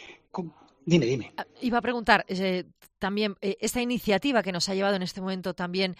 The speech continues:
Speaker 2: eh, digamos, a, a llamaros de primera, esta iniciativa del Banco de Alimentos, con Cocineros en Acción, con el Ayuntamiento de Zaragoza,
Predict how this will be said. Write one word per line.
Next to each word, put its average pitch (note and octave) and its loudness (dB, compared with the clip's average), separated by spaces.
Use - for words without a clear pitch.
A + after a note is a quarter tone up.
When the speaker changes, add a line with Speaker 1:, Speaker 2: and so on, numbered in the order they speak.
Speaker 2:
eh, F3 2
digamos, F#3+ 0
a, F3+ 2
a F#3 -2
llamaros F#3 2
de F#3 -2
primera, F#3+ 0
esta G3+ -8
iniciativa G#3 -2
del G3 2
Banco F#3+ -4
de F3+ 0
Alimentos, G3+ -2
con F#3+ 0
Cocineros G3 -2
en F3+ -2
Acción, G#3+ -2
con G#3 -2
el F#3+ 0
Ayuntamiento F#3 -4
de F3+ -2
Zaragoza, F3+ -4